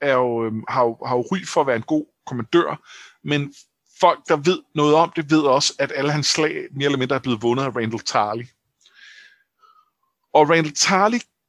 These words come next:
kunne muligvis være nået derned, fordi han har jo været op nordpå, op ved Duskendale og sådan noget. Det ved vi fra Briennes kapitler. Men Randall Tarly er også en af dem, der er spekulation i,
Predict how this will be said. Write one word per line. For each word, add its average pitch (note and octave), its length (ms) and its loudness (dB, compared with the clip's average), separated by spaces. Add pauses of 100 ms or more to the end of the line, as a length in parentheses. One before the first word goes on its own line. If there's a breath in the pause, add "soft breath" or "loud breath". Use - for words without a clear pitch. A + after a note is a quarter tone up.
kunne C#4+ 600 2
muligvis G#3+ 580 0
være F#3 120 4
nået D3+ 320 4
derned, D#3 300 2 (100)
fordi E3+ 180 -6
han F3+ 140 2
har G#3 60 4
jo G3 60 4
været E3+ 140 6
op F3+ 120 4
nordpå, F3+ 380 0
op D3+ 160 4
ved F3+ 60 -8
Duskendale D3+ 640 0
og A2+ 60 0
sådan B2 100 -6
noget. A#2 220 -2
Det D3 100 -6
ved E3+ 120 2
vi D#3 60 -10
fra - 240 -6
Briennes C3 260 0
kapitler. - 420 -4 (460 loud breath)
Men D#3+ 400 2 (380 soft breath)
Randall D3 320 -2
Tarly E3+ 420 0
er F#3+ 100 0
også D#3+ 240 -2
en D#3+ 100 -10
af D3+ 80 -10
dem, D3 160 -4
der E3 60 -4
er D#3 40 -4
spekulation D3+ 720 -4
i, D#3 160 -4